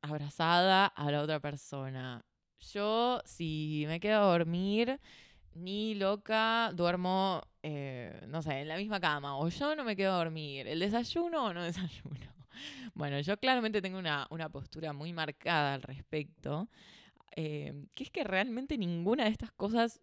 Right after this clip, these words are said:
interesan. ¿Realmente ustedes piensan, va, esta es mi opinión, pero realmente ustedes piensan que la persona va a pensar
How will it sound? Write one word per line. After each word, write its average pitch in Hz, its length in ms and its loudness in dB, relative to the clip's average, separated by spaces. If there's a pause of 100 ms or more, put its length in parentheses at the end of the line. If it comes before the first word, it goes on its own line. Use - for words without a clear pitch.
interesan. 156 840 -4
¿Realmente 370 420 -2
ustedes 214 300 0
piensan, 196 500 -2
va, 185 160 -4
esta 208 160 -8
es 226 60 -6
mi 180 280 -2
opinión, 165 320 -4
pero 175 120 -4
realmente 330 320 -8
ustedes 202 240 -2
piensan 185 320 -2
que 131 200 -8
la 151 200 -4
persona 160 540 -6
va 156 320 -6
a 139 200 -10 (320)
pensar 190 460 0